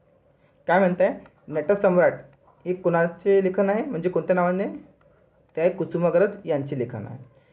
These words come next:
केशवसूत अनिल आणि नाना पाटेकर हे तर अभिनेता आहे, या दोघांची टोपण नाव कमेंटमध्ये सांगा,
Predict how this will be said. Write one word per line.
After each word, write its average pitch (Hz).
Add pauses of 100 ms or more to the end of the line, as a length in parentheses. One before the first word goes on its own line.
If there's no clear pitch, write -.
(180)
केशवसूत 185 (640)
अनिल 175 (680)
आणि 147
नाना 147
पाटेकर 131
हे 143
तर 170 (480)
अभिनेता 151
आहे, 202 (540)
या 151
दोघांची 175
टोपण 175
नाव 170
कमेंटमध्ये 147
सांगा, 113